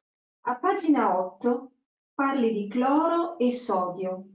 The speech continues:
e accenni alla alchimia della natura, quindi pleroma, natura, entità femminile, quindi pleroma, che rende l'acqua dolce salata.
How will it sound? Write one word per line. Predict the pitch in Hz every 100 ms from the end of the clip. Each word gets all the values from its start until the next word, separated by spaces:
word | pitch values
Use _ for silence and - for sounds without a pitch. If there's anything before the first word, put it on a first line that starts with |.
| _ _ _ -
e | 247 233
accenni | 262 269 - - 226 226 247 302 302
alla | 240 240 233 220
alchimia | 240 233 - 254 262 294 277
della | 240 233 208
natura, | 208 202 175 180 180 185 _ _ _ -
quindi | 226 226 220 196 - -
pleroma, | 226 208 202 180 185 226 285
natura, | 202 196 196 196 202 220 190 -
entità | - 208 196 202 196
femminile, | - 196 208 214 208 190
quindi | 196 202 202
pleroma, | 208 208 185 180 226 294 - _ _ _
che | - 247
rende | 247 277 277
l'acqua | 233 220 - 226
dolce | 220 214 214 208 294 294 302
salata. | - 254 226 - - -